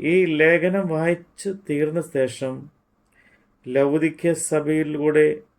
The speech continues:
വായിക്കുകയും ലവുദിക്യയിൽ നിന്നുള്ള നിങ്ങളും വായിക്കുകയും ചെയ്യുവിൻ. അർഹിപ്പോസിനോടുകൂടെ കർത്താവിൽ ലഭിച്ച ശുശ്രൂഷ നിവർത്തിപ്പാൻ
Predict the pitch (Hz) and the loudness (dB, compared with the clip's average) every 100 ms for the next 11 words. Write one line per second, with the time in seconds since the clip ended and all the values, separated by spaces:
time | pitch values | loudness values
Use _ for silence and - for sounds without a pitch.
0 | _ - 117 127 139 151 - 139 135 135 | _ -16 -6 0 0 0 -6 -6 -4 -6
1 | 139 151 _ _ _ _ _ _ _ _ | -8 -16 _ _ _ _ _ _ _ _
2 | 123 139 160 175 202 202 196 190 185 185 | -2 4 4 6 2 2 2 2 2 0
3 | 185 180 180 175 - _ 127 151 165 175 | 0 2 0 0 -10 _ -8 -6 -2 0
4 | 175 - - 127 127 147 160 156 170 165 | 0 -4 -14 -4 2 4 2 0 -4 -4
5 | - - - - 113 113 117 120 123 131 | -6 -14 -14 -6 -4 -2 -4 -6 -10 -18
6 | _ _ _ _ _ _ _ _ _ _ | _ _ _ _ _ _ _ _ _ _
7 | _ _ _ _ _ _ _ _ _ _ | _ _ _ _ _ _ _ _ _ _
8 | _ _ _ _ _ _ _ _ _ _ | _ _ _ _ _ _ _ _ _ _
9 | _ _ _ _ _ _ 147 151 175 202 | _ _ _ _ _ _ 2 2 4 0
10 | 202 202 196 190 190 185 185 180 185 - | 2 2 2 -2 2 4 4 4 0 0
11 | 160 160 175 185 190 190 175 170 165 170 | -2 -2 0 2 2 2 2 0 -4 -10
12 | 151 - 165 165 - 170 160 147 151 147 | -10 -8 -4 -4 0 2 2 -2 -2 -2
13 | 165 - 160 | -8 -4 -2